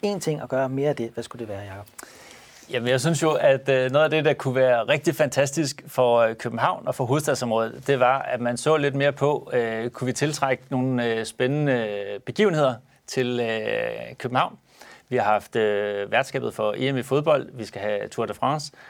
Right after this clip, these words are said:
Speaker 2: og nogle af de ting, hvor man er med til at understøtte messer, konferencer og andre ting, som er med til at, øh, skabe noget, øh, omsætning i vores hotel- og restaurationsliv, øh, understøtte kundegrundlaget i vores, øh, kulturaktiviteter,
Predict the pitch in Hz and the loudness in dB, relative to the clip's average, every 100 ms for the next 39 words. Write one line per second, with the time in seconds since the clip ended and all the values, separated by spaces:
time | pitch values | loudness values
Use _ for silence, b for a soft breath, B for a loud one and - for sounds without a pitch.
0 | B - - 120 123 127 180 175 175 156 | B -6 0 4 4 2 0 2 2 2
1 | 160 165 160 - - 143 139 131 123 127 | 0 0 -2 -4 -2 0 2 0 2 0
2 | 139 151 143 - 127 147 135 127 120 113 | 0 0 0 0 0 -2 0 0 0 -2
3 | - 131 127 151 156 147 - 127 117 113 | -8 0 2 2 0 -2 -4 -4 0 0
4 | 117 135 143 135 117 113 131 139 139 139 | 2 2 2 2 2 2 0 0 -2 -2
5 | - 127 117 123 131 143 131 117 110 - | -6 -2 0 0 2 0 0 0 -2 -2
6 | 107 107 104 107 - 139 139 120 104 98 | -2 -2 -4 -6 -2 -2 -2 0 0 0
7 | 92 92 - b b 139 151 151 139 131 | -4 -8 -12 b b -2 0 0 0 0
8 | 120 117 107 107 - 117 151 - 123 107 | -2 -2 -2 -4 -6 -4 -2 -2 -6 -6
9 | - 107 170 160 - 143 143 B B B | -6 -4 -4 -4 -4 -6 -6 B B B
10 | B - 120 117 113 110 - - - 135 | B -4 0 2 2 0 -2 -6 -2 0
11 | 147 147 135 117 117 110 107 104 107 104 | 2 0 0 0 0 0 0 -2 -6 -2
12 | 143 156 143 127 - - 127 117 113 113 | 0 0 0 -6 -16 -4 -2 0 -2 -4
13 | 117 123 113 104 - 110 - 123 190 151 | -6 -4 -2 -2 -4 -8 -6 0 4 2
14 | - 127 120 131 113 | 0 -8 -6 -6 -6